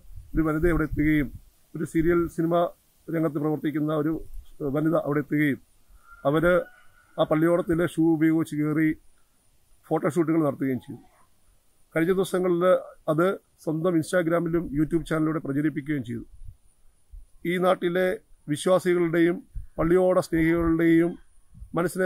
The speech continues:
വ്രണപ്പെടുത്തുന്ന രീതിയിലുള്ള പ്രവർത്തനമാണ് അവര് കാഴ്ചവെച്ചത്. അവർക്കെതിരെ ആറന്മുള സ്റ്റേഷനിൽ യുവമോർച്ചയുടെ നേതൃത്വത്തിൽ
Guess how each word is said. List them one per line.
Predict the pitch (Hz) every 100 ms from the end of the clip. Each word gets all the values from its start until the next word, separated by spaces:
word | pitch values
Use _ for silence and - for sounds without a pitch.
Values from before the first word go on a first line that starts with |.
| 170
വ്രണപ്പെടുത്തുന്ന | 170 185 180 160 175
രീതിയിലുള്ള | 151 160 151 151 147 143 -
പ്രവർത്തനമാണ് | 143 139 151 147 143 147 135
അവര് | 135 143 135
കാഴ്ചവെച്ചത്. | 131 - 143 160 147 165 - - - - - -
അവർക്കെതിരെ | 147 156 165 170 135
ആറന്മുള | 151 165 160 -
സ്റ്റേഷനിൽ | 165 - 160 165 170 - _ _ _ _ -
യുവമോർച്ചയുടെ | 156 175 175 165 147
നേതൃത്വത്തിൽ | 151 143 151 147